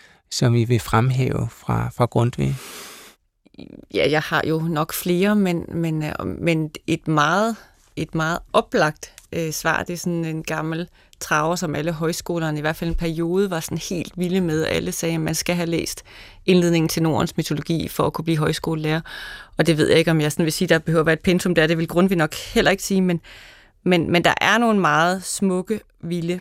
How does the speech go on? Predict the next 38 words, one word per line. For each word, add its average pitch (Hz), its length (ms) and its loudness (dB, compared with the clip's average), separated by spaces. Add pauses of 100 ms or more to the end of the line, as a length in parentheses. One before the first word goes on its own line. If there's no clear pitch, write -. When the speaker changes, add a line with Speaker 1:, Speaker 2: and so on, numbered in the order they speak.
Speaker 2:
passager - 720 -4
i 165 60 -6
den - 240 -4
tekst, - 460 -8 (160)
som, 151 340 -2 (680)
som, 156 360 2
øh, 127 260 -2
som 160 180 0
jeg 156 100 2
stadig 165 260 2
kan 170 120 -4
blive 160 140 -4
fascineret 156 600 -2
i, - 320 -8
af 160 180 4
at - 80 -2
grave 143 240 0
mig 143 120 0
ned 147 240 -2
i. - 240 -6 (140)
Speaker 1:
Mm. - 80 4
Speaker 2:
Øhm, 120 440 4 (760)
og, 156 360 2
og 147 160 2
det 160 60 4
er 151 40 4
der, 202 240 6
man 185 140 2
har 165 160 2
det 165 140 -6
der 160 80 4
udtryk 165 260 0
med, 160 100 0
"Mennesket 160 520 -2
er 143 40 0
ingen 156 320 0
abe, 156 260 -4
kan 147 200 -6